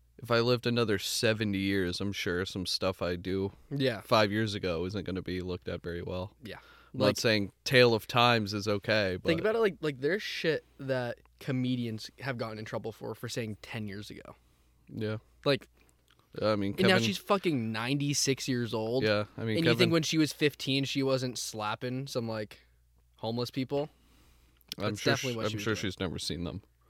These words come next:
Speaker 2: Yeah, that, that's
Speaker 1: You
Speaker 2: true. She
Speaker 1: don't
Speaker 2: probably
Speaker 1: leave the
Speaker 2: never frickin'
Speaker 1: castle.
Speaker 2: left the castle.
Speaker 1: You don't leave the castle.
Speaker 2: No, she doesn't leave the
Speaker 1: But
Speaker 2: castle. I heard, th-, it looks like they have an actual castle, right?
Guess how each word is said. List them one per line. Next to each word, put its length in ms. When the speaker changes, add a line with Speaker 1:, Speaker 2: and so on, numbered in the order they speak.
Speaker 2:
Yeah, 320
that, 200
that's 220
Speaker 1:
You 60
Speaker 2:
true. 80
She 60
Speaker 1:
don't 80
Speaker 2:
probably 180
Speaker 1:
leave 100
the 60
Speaker 2:
never 140
frickin' 40
Speaker 1:
castle. 120
Speaker 2:
left 120
the 60
castle. 480
Speaker 1:
You 100
don't 160
leave 120
the 80
castle. 480
Speaker 2:
No, 240
she 160
doesn't 160
leave 120
the 40
Speaker 1:
But 140
Speaker 2:
castle. 300
I 120
heard, 140
th-, 140
it 100
looks 280
like 320
they 100
have 100
an 60
actual 260
castle, 420
right? 280